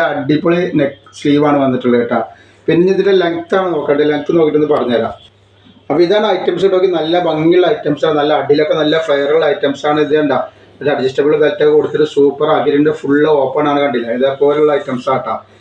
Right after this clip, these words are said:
ലെങ്ത് വരുന്നത് അമ്പത്തിനാല് ഇഞ്ച് ലെങ്ത് വരുന്നുണ്ട്. നല്ല സൂപ്പർ ക്വാളിറ്റി ഉള്ള ഐറ്റംസ് ആണ്. ക്വാളിറ്റി കുറഞ്ഞ നമ്മൾ കാണിച്ചിട്ടുണ്ട് മുന്നൂറ്റി തൊണ്ണൂറ്റൊമ്പതിനൊക്കെ, മുന്നൂറ്റി അറുപത്തൊമ്പതിനൊക്കെ കാണിച്ചിട്ടുണ്ട്. ഇത് നല്ല ക്വാളിറ്റി ഉള്ള ഐറ്റംസ് ആണ്. റേറ്റ് വരുന്നത് നാനൂറ്റി തൊണ്ണൂറ്റി ഒമ്പത് രൂപ.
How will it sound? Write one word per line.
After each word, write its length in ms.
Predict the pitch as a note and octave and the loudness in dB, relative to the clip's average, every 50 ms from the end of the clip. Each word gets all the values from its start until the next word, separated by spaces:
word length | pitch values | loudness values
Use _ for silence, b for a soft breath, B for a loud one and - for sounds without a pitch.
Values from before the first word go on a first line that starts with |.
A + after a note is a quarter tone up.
| b b b - D#3 D3 - E3+ D3+ D3+ | b b b -2 -2 0 0 2 2 2
ലെങ്ത് 320 | D3+ D3+ D3+ - - A3 G3+ G3 | 0 0 -2 -4 0 0 2 2
വരുന്നത് 320 | F3+ E3+ D#3 E3+ E3 F3 F#3 F3 C#3 | 2 0 0 0 0 2 0 0 0
അമ്പത്തിനാല് 680 | C#3+ C#3+ C#3+ C#3+ D#3 - - - E3 E3+ F3 F3+ F#3 E3+ D#3+ | -2 -2 -2 -2 -2 -2 0 0 2 2 2 2 0 -2 -2
ഇഞ്ച് 120 | D3+ D#3+ E3 D#3 | -2 -2 -2 -2
ലെങ്ത് 280 | C3+ B2+ C3 - - D#3 D#3 | -2 -4 -4 -2 0 2 2
വരുന്നുണ്ട്. 360 | D3 C3+ C#3+ C#3+ C#3+ D#3 F#3+ G3+ - B B B B B B | 2 2 2 2 2 0 0 -2 -6 B B B B B B
നല്ല 160 | C3+ C3+ C#3 D#3 - - | -2 0 0 0 0 -2
സൂപ്പർ 480 | - D3 D#3 D#3+ E3 D#3+ - G3 F#3 F#3 F#3 F#3 | 0 0 2 2 0 0 0 0 0 0 0 0
ക്വാളിറ്റി 500 | - D#3 D#3 D#3+ E3 F3 F#3 F#3 - - G3+ | 0 0 2 4 4 2 2 0 0 0 2
ഉള്ള 100 | G3+ G3 F3 | 2 2 2
ഐറ്റംസ് 320 | D#3+ D#3+ - D#3 D3 - - D#3 | 0 -2 0 -2 0 0 -2 -2
ആണ്. 120 | C#3+ C#3 C#3 C3+ | -2 0 -2 0
ക്വാളിറ്റി 340 | D3+ D3 D3 D#3 - - F3+ F3+ | 0 2 2 2 0 0 2 2
കുറഞ്ഞ 260 | F3 D#3+ D3 D#3+ F3+ F#3 | 2 2 2 2 2 2
നമ്മൾ 160 | F3 F3 E3+ F3 E3+ | 0 0 0 0 0
കാണിച്ചിട്ടുണ്ട് 520 | D#3+ D3+ C#3+ C#3 - - C#3 D#3+ D#3+ D3+ D3+ D3 | 0 -2 -2 -2 -4 -4 -4 -2 -2 0 0 2
മുന്നൂറ്റി 380 | C#3+ C#3+ C#3+ D3 C#3+ C#3 - C#3 B2 | 2 4 4 2 2 0 -4 -4 -2
തൊണ്ണൂറ്റൊമ്പതിനൊക്കെ, 800 | D3+ C#3+ C#3+ C#3+ C#3 B2 C#3+ C#3 C3+ C#3 C#3 C#3 C#3 - - D#3+ D#3 D#3 - B B B B B B - | 0 0 2 0 0 0 2 2 2 4 4 2 2 0 0 -2 -4 -4 -6 B B B B B B 0
മുന്നൂറ്റി 340 | D3+ D3 C#3+ C#3 C3 - E3 | 2 2 4 2 2 0 0
അറുപത്തൊമ്പതിനൊക്കെ 600 | D#3+ F3 G3 - - D3+ D3 D3 D#3+ D#3+ D#3 D3 D3+ | -2 -2 -2 -2 0 0 0 2 2 0 0 0 0
കാണിച്ചിട്ടുണ്ട്. 400 | D3+ C#3+ C#3 - D3 D3 D3 D3 | 0 0 0 0 0 2 2 2
ഇത് 80 | D3 D#3+ D#3+ | 2 0 0
നല്ല 120 | D#3+ D#3+ D#3+ - | 0 0 -2 -2
ക്വാളിറ്റി 360 | E3 D#3 D#3 D#3+ D#3+ - F#3 | 0 0 0 0 0 0 0
ഉള്ള 100 | F3 D#3+ D3+ | 0 0 -2
ഐറ്റംസ് 300 | D3 - C#3 C3+ C3+ - D3 | -2 0 0 0 0 0 0
ആണ്. 140 | D3 D3+ E3+ E3+ - - B B B B B B - | 0 0 0 0 -4 -8 B B B B B B -4
റേറ്റ് 300 | D3 D3 D3+ D3 - G#3+ F#3 | -2 -2 -2 -2 0 2 2
വരുന്നത് 240 | F3+ F3 F3 F3 F3 E3 | 2 2 0 -2 -4 -4
നാനൂറ്റി 440 | D#3 D#3 D#3 D#3+ E3 E3 E3 F#3 F#3 F3+ - | -4 -4 -4 -4 -4 -4 0 0 0 0 0
തൊണ്ണൂറ്റി 440 | D#3+ D3 D3 D#3 D#3 D3+ D3 D3+ F3 E3 E3 D3 | 0 0 2 2 2 2 0 0 0 -2 0 -2
ഒമ്പത് 260 | D3 D3 C#3 D#3+ D#3+ D3+ | -2 -2 0 0 2 2
രൂപ. 140 | D3+ D3 C#3+ | 2 2 2